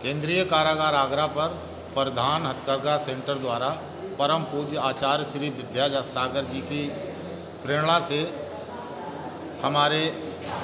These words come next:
परम आदरणीय एडीजी महोदय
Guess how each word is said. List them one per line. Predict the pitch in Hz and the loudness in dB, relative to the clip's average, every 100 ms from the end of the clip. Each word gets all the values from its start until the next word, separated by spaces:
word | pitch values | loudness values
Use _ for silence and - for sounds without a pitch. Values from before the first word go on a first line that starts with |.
| - - - - - - - - - | -6 -8 -10 -10 -10 -10 -10 -10 0
परम | 139 165 165 | 4 6 6
आदरणीय | 147 135 143 143 151 156 156 - - - 139 | 4 4 0 0 2 2 0 -4 -6 -4 -2
एडीजी | 156 170 156 156 | 0 2 2 2
महोदय | 143 131 131 143 | 2 0 2 0